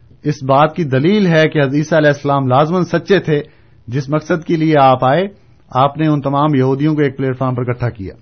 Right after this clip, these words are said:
تو اسی طرح جیسے آج کے زمانے میں امت مسلمہ بڑھ چکی ہے، اور حضور نے فرمایا تھا کہ میری امت بہتر فرقوں میں بٹے گی اور تہترویں ایک جماعت ہوگی جو کہ سچی ہوگی،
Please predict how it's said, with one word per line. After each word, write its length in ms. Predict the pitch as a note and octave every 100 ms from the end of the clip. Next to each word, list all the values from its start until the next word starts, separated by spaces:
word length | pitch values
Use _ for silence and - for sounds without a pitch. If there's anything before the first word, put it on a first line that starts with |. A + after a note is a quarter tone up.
| _ _ - _ _ _ _ _ - - _ - _ _
تو 80 | C3+
اسی 240 | D#3+ -
طرح 280 | G#3+ G#3 F#3 D#3
جیسے 400 | D#3+ D#3 E3 D3
آج 440 | B2+ C#3 D#3 C3+ -
کے 100 | C#3+
زمانے 380 | B2+ B2+ C#3
میں 160 | C#3 C3
امت 260 | C3+ C#3+ C#3
مسلمہ 400 | C3 B2+ F#3+ G3+
بڑھ 220 | F3 D#3+
چکی 320 | D3+ B2 G2
ہے، 80 | F2+ - _ _ _ _ -
اور 220 | A#2+ B2
حضور 180 | B2+ E3
نے 100 | E3+
فرمایا 340 | C#3+ C#3 D#3
تھا 140 | E3
کہ 140 | E3 D3+
میری 180 | C#3+ C#3
امت 320 | D3 D#3 D#3 - - _ _ _ _ -
بہتر 360 | G#2+ A#2 - E3+
فرقوں 340 | F3 D#3+ E3
میں 120 | D#3+
بٹے 280 | C3+ B2+ D#3
گی 200 | D3+ F#3 - - _ _ _ -
اور 200 | C3+ C#3
تہترویں 640 | - C3 B2+ B2+ F3+ F#3
ایک 140 | F3 B2+
جماعت 400 | B2+ B2+ D#3+ E3
ہوگی 240 | E3+ E3+
جو 120 | D#3
کہ 60 | C#3+
سچی 360 | C#3 C3 D3
ہوگی، 320 | C#3+ B2+ C3+